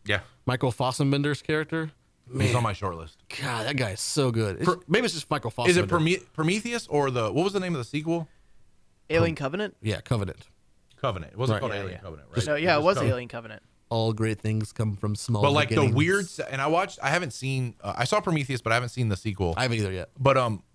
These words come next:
Speaker 1: I, I watched some YouTube clips 'cause I read a lot of reviews of it, and, like, the weird sexual tension that he
Speaker 2: Hmm.
Speaker 1: had with himself in
Speaker 2: Yeah.
Speaker 1: it, like,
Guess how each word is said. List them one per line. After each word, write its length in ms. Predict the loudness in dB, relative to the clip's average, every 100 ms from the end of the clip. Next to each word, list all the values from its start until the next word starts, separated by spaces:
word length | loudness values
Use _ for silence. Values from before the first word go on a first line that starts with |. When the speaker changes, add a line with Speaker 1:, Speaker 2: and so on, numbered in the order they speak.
| 0
Speaker 1:
I, 100 | 2
I 120 | 4
watched 220 | 4 2
some 100 | 0 -2
YouTube 340 | 0 -2 -2
clips 200 | -6 -6
'cause 100 | -4
I 40 | 0
read 160 | 2
a 40 | 2
lot 200 | 2 2
of 120 | -2
reviews 420 | -4 -2 0 -2
of 220 | -2 -2
it, 140 | -2 -4
and, 160 | -2 -2
like, 220 | -2 0
the 80 | 0
weird 400 | 2 0 -2 -4
sexual 540 | -4 -4 0 0 0
tension 420 | -2 -4 -2 -4
that 120 | 0
he 100 | 2 4
Speaker 2:
Hmm. 60 |
Speaker 1:
had 320 | 6 4 2
with 160 | 0 0
himself 680 | 0 -2 -8 -6 -2 -2 0
in 80 | 2
Speaker 2:
Yeah. 220 | 4 4
Speaker 1:
it, 80 | 2
like, 240 | -2 -2